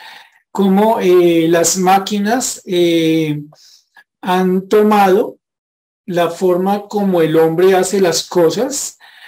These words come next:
la imitan y la hacen más eficiente. Eh, en una fábrica donde antes tendrían, por decir algo, diez personas, eh,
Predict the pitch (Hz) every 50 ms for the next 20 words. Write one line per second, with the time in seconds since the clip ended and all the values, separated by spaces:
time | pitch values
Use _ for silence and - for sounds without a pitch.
0 | - - - - _ - 175 165 175 175 170 175 175 - 233 214 190 185 185 190
1 | 202 202 202 - 226 233 254 277 277 - - _ _ _ _ _ _ _ - 254
2 | 214 196 190 185 185 185 180 175 175 175 170 165 170 165 - - 208 208 208 208
3 | 214 214 208 214 226 214 - - 180 - - - 220 220 196 165 147 139 143 -
4 | - _ _ _ _ _ _ _ _ _ _ _ _ _ _ _ _ _ _ -
5 | - - - - - - - - - 185 180 175 175 175 170 170 165 165 160 160
6 | 156 156 151 151 151 151 - - - 170 170 180 190 208 208 - 226 214 196 202
7 | 220 208 202 - - 214 208 196 190 175 170 165 160 156 151 156 156 160 165 165
8 | - 214 208 208 - 214 180 160 160 156 165 180 190 196 196 202 190 170 160 147
9 | 165 165 170 180 180 180 190 196 202 202 196 - 175 196 202 202 202 202 196 -
10 | - - - 202 196 196 196 - 202 196 190 190 196 202 214 208 - - - -
11 | _ _ - 165 160 160 156 151 147 147 143 139 135 135 139